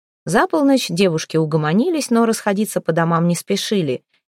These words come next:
пили чай по третьему уже, кажется, кругу и пели песни. Запевала, конечно, Лена, а девчонки подпевали. А потом Танина мама, Наталья Антоновна,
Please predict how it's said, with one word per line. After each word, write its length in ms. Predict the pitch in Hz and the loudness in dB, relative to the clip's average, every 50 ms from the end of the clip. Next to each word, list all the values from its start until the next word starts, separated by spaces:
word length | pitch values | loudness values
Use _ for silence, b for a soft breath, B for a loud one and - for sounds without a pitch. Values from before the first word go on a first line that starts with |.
| _ _ _ | _ _ _
пили 260 | - 330 285 196 170 | -2 0 2 2 2
чай 300 | 170 - - - 302 311 | 0 0 0 0 0 0
по 120 | - 247 240 | 0 -2 0
третьему 460 | 240 233 240 233 - 233 214 220 220 | 4 4 4 4 4 2 2 4 4
уже, 220 | 220 202 220 196 | 4 2 0 -2
кажется, 440 | - 202 202 196 190 185 - - 196 | 0 0 0 0 -2 -4 -6 -8 -8
кругу 460 | - 202 202 202 185 165 165 156 - _ _ _ _ _ - | -4 0 0 0 0 0 -2 -4 -6 _ _ _ _ _ -14
и 60 | - | -8
пели 300 | - - 202 226 202 170 | -4 -2 0 0 0 0
песни. 580 | - - 147 147 143 - - - 151 - 156 - _ _ _ _ _ _ _ _ _ - | -2 -4 -6 -6 -6 -8 -10 -10 -10 -10 -12 -14 _ _ _ _ _ _ _ _ _ -8
Запевала, 560 | 156 147 165 160 - 160 165 170 240 330 381 339 | -4 -2 -2 -2 0 0 0 2 2 2 0 0
конечно, 500 | - 262 240 254 285 277 - 330 330 320 | 0 2 2 2 2 0 -4 -4 -2 0
Лена, 460 | 277 190 156 143 147 143 147 - _ _ _ - | 0 0 0 -2 -4 -8 -10 -14 _ _ _ -8
а 100 | 170 160 | -4 -4
девчонки 480 | 170 160 - - 233 320 311 - 170 | -4 -4 -2 -4 -4 -4 -4 -4 -6
подпевали. 760 | 160 - 139 - - 156 147 139 143 139 139 135 135 - - _ _ _ _ _ _ _ _ _ _ _ _ _ _ _ - | -4 -4 -6 -6 -4 -4 -4 -2 -4 -6 -6 -8 -8 -10 -12 _ _ _ _ _ _ _ _ _ _ _ _ _ _ _ -4
А 80 | 170 | -2
потом 320 | - 180 - - 403 440 370 | -2 -2 -2 -2 -2 -2 0
Танина 420 | - 220 269 339 311 214 175 156 | 0 0 0 2 2 2 2 2
мама, 400 | 151 151 156 165 185 208 254 262 - _ _ | 0 -2 -2 -2 -2 -2 -4 -6 -12 _ _
Наталья 460 | - 202 214 - 214 202 202 208 208 | -2 -2 0 0 0 0 2 2 2
Антоновна, 560 | 208 202 - 202 202 196 190 180 185 185 180 | 0 0 0 2 2 2 2 2 0 0 -2